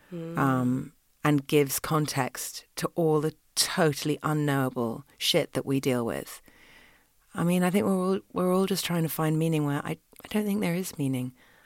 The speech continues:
Speaker 2: I think there's just experience. It's just
Speaker 1: Mm.
Speaker 2: the doing of it. And what,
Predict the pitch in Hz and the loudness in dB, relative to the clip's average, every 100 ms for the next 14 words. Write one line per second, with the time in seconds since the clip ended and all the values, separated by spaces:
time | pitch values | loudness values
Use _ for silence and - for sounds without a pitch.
0 | - 147 175 165 - - - - 165 156 | -6 -4 -2 -2 -4 -6 -8 -8 -4 -2
1 | 147 131 - - - 185 180 175 185 180 | -2 -4 -6 -14 -14 -8 -4 -2 -2 0
2 | 180 175 170 170 175 170 151 131 123 - | 0 -2 -2 -2 0 2 0 0 -4 -8
3 | _ _ _ _ _ - 165 165 160 - | _ _ _ _ _ -2 0 2 2 -2